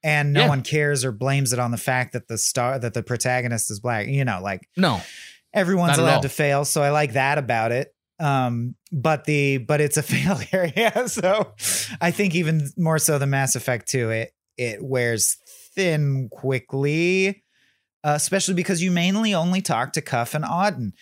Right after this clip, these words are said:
Speaker 1: And one of my other big problems
Speaker 2: Yeah.
Speaker 1: with it is you meet Cuff and you're like, "Jesus, this guy won't shut up. All he
Speaker 2: This
Speaker 1: does
Speaker 2: guy
Speaker 1: is
Speaker 2: sucks. Yeah.
Speaker 1: dispense exposition."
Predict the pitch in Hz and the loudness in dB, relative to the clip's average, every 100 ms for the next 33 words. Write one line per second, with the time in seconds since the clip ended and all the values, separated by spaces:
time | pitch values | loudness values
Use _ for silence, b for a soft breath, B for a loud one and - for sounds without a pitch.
0 | B B 131 147 156 156 151 151 147 - | B B -2 0 2 2 2 2 -2 -2
1 | 147 175 202 135 120 131 143 127 139 147 | 0 0 0 2 2 0 -2 -2 0 0
2 | 147 - 160 185 190 131 123 110 98 - | -2 -2 0 0 0 -2 -2 -2 -4 -4
3 | 120 123 101 - - 117 110 101 123 120 | -2 -2 -2 -2 0 -2 -2 -2 -2 -2
4 | 117 107 104 156 - 113 - 143 165 175 | -2 -2 0 2 2 2 2 2 2 2
5 | 156 - - - - 123 92 156 147 156 | 0 0 0 0 0 2 4 2 2 0
6 | - 147 139 175 151 127 | -2 -2 0 0 0 -4